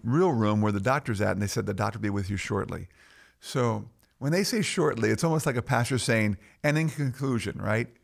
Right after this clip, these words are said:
I'm almost done. Uh, one more point. So,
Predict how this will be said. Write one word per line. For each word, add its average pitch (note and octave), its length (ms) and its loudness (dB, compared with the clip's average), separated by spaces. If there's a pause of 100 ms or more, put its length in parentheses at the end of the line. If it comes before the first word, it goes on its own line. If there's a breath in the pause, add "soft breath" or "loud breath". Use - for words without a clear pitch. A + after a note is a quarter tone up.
I'm C3+ 160 0
almost F3 320 2
done. G#2 300 0 (520 loud breath)
Uh, A2 80 -4
one D#3 160 2
more E3 160 4
point. G2+ 360 -2 (460 soft breath)
So, A#2+ 520 2